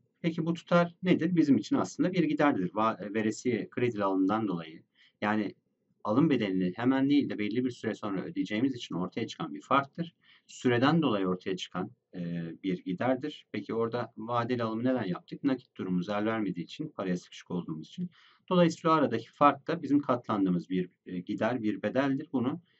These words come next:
finansman gideri olarak muhasebeleştirmemiz gerekir. E, bu gider de süreyle birlikte, e, kesinleşir, gerçekleşir ve, e, e,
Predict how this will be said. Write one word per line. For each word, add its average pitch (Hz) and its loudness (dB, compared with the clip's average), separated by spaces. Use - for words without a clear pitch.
finansman 143 2
gideri 92 -2
olarak 80 -6
muhasebeleştirmemiz 123 -2
gerekir. 127 -4
E, 101 -6
bu 107 -4
gider 117 0
de 101 -8
süreyle 110 -4
birlikte, 92 -6
e, 85 -12
kesinleşir, - -8
gerçekleşir 98 -10
ve, 110 -6
e, 104 -8
e, 98 -10